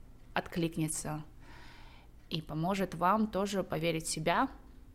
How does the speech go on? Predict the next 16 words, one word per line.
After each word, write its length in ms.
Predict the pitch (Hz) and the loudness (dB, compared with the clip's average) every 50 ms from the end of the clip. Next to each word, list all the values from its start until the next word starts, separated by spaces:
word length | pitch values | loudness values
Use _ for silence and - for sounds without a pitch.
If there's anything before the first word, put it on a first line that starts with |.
| - - - - | -18 -16 -12 -4
даже 180 | - 160 160 160 | -2 -2 0 2
в 60 | 156 | 2
самые 320 | - - 175 202 214 208 190 | 4 4 4 4 4 4 2
сложные 580 | - - 165 160 170 170 170 170 170 170 165 - - - | 0 0 0 0 2 2 0 0 0 -2 -4 -6 -8 -8
времена. 420 | - 165 160 160 156 147 139 139 - - - - - - - - - - - - - - - - - - - - - - - - - - - - - - - - | -4 -2 0 2 2 2 2 -2 -4 -10 -14 -16 -16 -16 -16 -16 -16 -18 -18 -18 -18 -16 -16 -14 -14 -14 -16 -16 -16 -16 -16 -14 -14 -14 -16 -16 -18 -18 -12 -6
Ну, 420 | - 143 139 - 156 208 269 294 285 - - - - - - | -4 -2 0 2 6 6 6 6 6 2 -6 -14 -14 -8 -4
и 120 | - 170 175 | -2 0 2
минутка 360 | 170 160 156 151 - - 160 | 4 4 4 4 2 0 -2
рекламы. 420 | 151 - - 208 254 254 190 151 - - - - - | 2 8 12 12 12 12 12 8 6 0 -8 -8 -4
Я 160 | - 175 170 151 | 0 2 2 2
напоминаю, 540 | 147 - - 156 156 156 170 208 226 202 | 2 2 2 4 6 10 12 12 12 12
что 560 | 180 - - - - 170 165 160 160 165 170 165 - - - - - - - - - - - - - - | 10 6 2 0 0 2 4 4 4 4 4 2 -4 -10 -12 -12 -12 -12 -12 -12 -12 -14 -14 -14 -4 4
мы 380 | 165 185 254 311 339 277 214 196 | 10 12 12 12 12 12 10 8
на 120 | 196 175 | 4 4
всех 200 | 170 - 175 - | 4 2 2 2
платформах. 680 | - 160 156 - - 233 262 - 214 175 156 156 - | 0 0 0 6 10 12 12 12 12 8 6 4 2